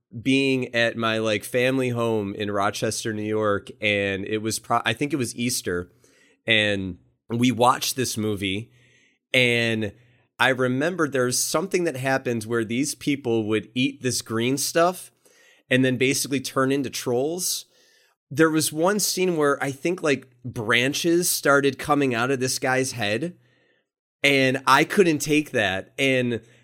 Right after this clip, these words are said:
I was so, so freaked out. I had to turn, I had to tell everyone to turn the movie off. It was too much. And then the next day, everyone got these, like, green cannolis,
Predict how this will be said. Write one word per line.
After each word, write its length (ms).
I 140
was 220
so, 800
so 560
freaked 480
out. 420
I 120
had 120
to 60
turn, 360
I 60
had 80
to 60
tell 180
everyone 300
to 60
turn 260
the 80
movie 280
off. 380
It 80
was 220
too 200
much. 460
And 280
then 440
the 120
next 320
day, 380
everyone 420
got 280
these, 260
like, 180
green 580
cannolis, 1000